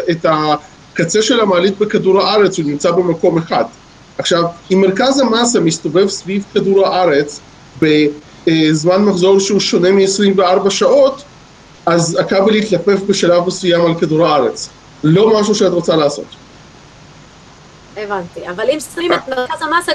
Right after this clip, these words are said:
Speaker 2: גבוה, זה לא יציב.
Speaker 1: אז, אה, את צריכה שזה יסתובב, יש שם המון בעיות. את צריכה, אז למשל,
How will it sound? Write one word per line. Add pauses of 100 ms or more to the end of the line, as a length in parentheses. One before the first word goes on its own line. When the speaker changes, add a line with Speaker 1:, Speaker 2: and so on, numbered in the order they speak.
Speaker 2:
גבוה, (120)
זה
לא
יציב. (1500)
Speaker 1:
אז, (1300)
אה,
את
צריכה
שזה
יסתובב,
יש
שם
המון
בעיות.
את
צריכה, (400)
אז (200)
למשל,